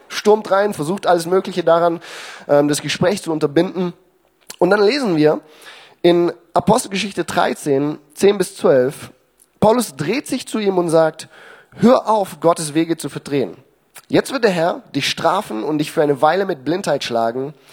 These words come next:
Im gleichen Augenblick kam eine tiefe Finsternis über den Zauberer und er begann umherzustolpern und jemanden zu suchen, der ihn in die Hand nahm und führte. Als der Statthalter das sah,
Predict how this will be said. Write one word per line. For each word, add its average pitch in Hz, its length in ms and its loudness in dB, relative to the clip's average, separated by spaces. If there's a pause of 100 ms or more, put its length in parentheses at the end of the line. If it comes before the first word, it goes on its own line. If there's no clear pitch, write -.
(540)
Im 143 200 2
gleichen 165 460 0
Augenblick 185 580 0
kam 165 260 0
eine 135 180 -2
tiefe - 340 -6
Finsternis 160 520 -4
über 160 180 -2
den 147 160 0
Zauberer 143 560 2 (340)
und 135 140 -2
er 135 80 4
begann 151 320 2
umherzustolpern 151 960 0
und 123 140 -8
jemanden 147 340 0
zu 127 120 -12
suchen, 135 640 -6
der 131 160 0
ihn 131 60 -2
in 131 160 -2
die 127 60 -4
Hand 175 220 -6
nahm 165 380 0 (220)
und 139 340 -2 (300)
führte. 143 460 -4 (1000)
Als 151 140 0
der 156 80 -4
Statthalter 214 580 -2
das 175 380 -4
sah, 131 460 -2